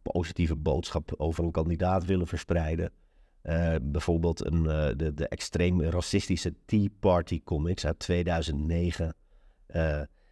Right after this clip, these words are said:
ja, is dan weer, gaat dan weer helemaal de andere kant op. Eh, er zijn ook gewoon, eh, strips door politieke partijen zelf verspreid. Eisenhower,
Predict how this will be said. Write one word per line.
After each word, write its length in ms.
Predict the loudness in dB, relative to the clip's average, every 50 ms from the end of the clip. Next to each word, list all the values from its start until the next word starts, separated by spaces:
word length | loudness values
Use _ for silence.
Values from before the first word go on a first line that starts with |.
| _ _ -6
ja, 220 | -2 -2 -2 0
is 120 | -2 -4 -2
dan 180 | 0 0 2
weer, 240 | 2 2 0 0 -2
gaat 160 | -2 -2 -2
dan 100 | 0 2
weer 120 | 2 2 2
helemaal 500 | 2 2 2 2 2 2 0 0 -2 -4
de 80 | -4
andere 360 | -4 -2 -2 0 0 -2 -4 -4
kant 280 | -2 0 0 0 0 -2
op. 220 | -4 -8 -8 -12 _ _ _ _ -20 _ _ _ -20 -20 _ -20 -20 _ _ _ _ _ _ _ _
Eh, 120 | -2 0 0
er 100 | 2 2
zijn 140 | 2 4
ook 140 | 4 2 0
gewoon, 340 | 2 2 2 2 4 2 0
eh, 160 | 0 0 -2
strips 480 | -2 -4 -2 0 0 0 0 -4 -14 -16 _ _ _ _ -6
door 120 | -4 0
politieke 480 | 2 4 4 4 2 0 -2 -4 -4 -4
partijen 460 | -6 -6 0 2 4 4 4 2 2
zelf 300 | 2 4 4 4 4 2
verspreid. 640 | -2 -4 -4 -4 -2 0 0 2 0 -2 -4 -8 _ _ _ _ _ _ _ _ _ _ -2
Eisenhower, 960 | 2 4 4 4 4 2 0 0 0 0 2 2 2 2 0 -2 -4 -6